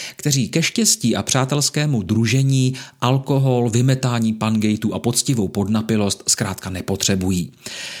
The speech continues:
Asociál verze jedna nula se tedy zároveň stal osamělcem jedna nula a trávení volného času konečně nabralo nedestruktivní směr. Býval jsem obklopen plejádou umělců, kteří ze všeho nejlépe uměli čarovat s půl litrem.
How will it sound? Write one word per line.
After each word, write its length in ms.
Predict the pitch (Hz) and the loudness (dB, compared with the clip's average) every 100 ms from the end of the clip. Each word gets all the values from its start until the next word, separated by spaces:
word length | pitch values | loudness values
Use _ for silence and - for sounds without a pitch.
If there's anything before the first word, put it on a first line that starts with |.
| - - - | -16 -6 -2
Asociál 580 | - 127 127 123 123 | 0 0 2 2 2
verze 260 | 117 113 113 | 2 2 2
jedna 340 | 110 113 113 | 2 0 0
nula 360 | 98 104 107 110 | 0 2 2 2
se 160 | - 107 | 0 -2
tedy 240 | 113 95 | -2 -2
zároveň 540 | 82 95 110 104 107 | -2 0 0 0 0
stal 440 | 107 - 104 85 - - | 0 -2 -2 -4 -4 -2
osamělcem 1080 | 117 - 143 143 143 139 139 147 143 147 165 | 2 2 2 2 2 2 2 2 2 0 2
jedna 400 | 135 120 135 135 | 0 2 2 2
nula 380 | 135 127 139 139 - - - | 2 2 2 -2 -8 -12 -8
a 220 | 113 107 | 0 0
trávení 540 | 104 - 113 127 170 143 | 0 0 2 2 2 2
volného 360 | 139 151 170 | 2 0 0
času 300 | 143 156 165 | 0 0 0
konečně 520 | 139 135 139 139 147 147 | 0 0 0 0 -2 0
nabralo 420 | 117 131 135 135 | 0 2 2 2
nedestruktivní 1120 | 120 113 127 - 117 113 - 117 110 117 110 | 2 2 2 0 -2 -2 -2 -2 0 0 2
směr. 500 | - 92 104 107 - - - - - - - | 0 2 2 2 -2 -10 -14 -14 -16 -8 0
Býval 280 | 117 113 | 2 4
jsem 220 | 110 113 - | 2 2 0
obklopen 580 | 123 - 123 113 117 110 | -2 -2 -2 2 2 2
plejádou 640 | 127 131 127 117 117 117 | 2 4 2 2 2 2
umělců, 720 | 123 135 139 139 127 - 123 | 2 2 4 4 2 2 0
kteří 320 | 117 117 113 110 | 0 0 0 0
ze 100 | 107 | -2
všeho 300 | - 107 104 | -2 -2 0
nejlépe 460 | 101 110 113 113 | 2 2 2 0
uměli 520 | 117 104 110 110 110 | 0 0 2 2 2
čarovat 440 | 110 107 113 110 110 | 0 -2 0 0 -2
s 80 | - | -4
půl 220 | - 135 | 0 2
litrem. 460 | 131 127 113 95 | 2 2 0 0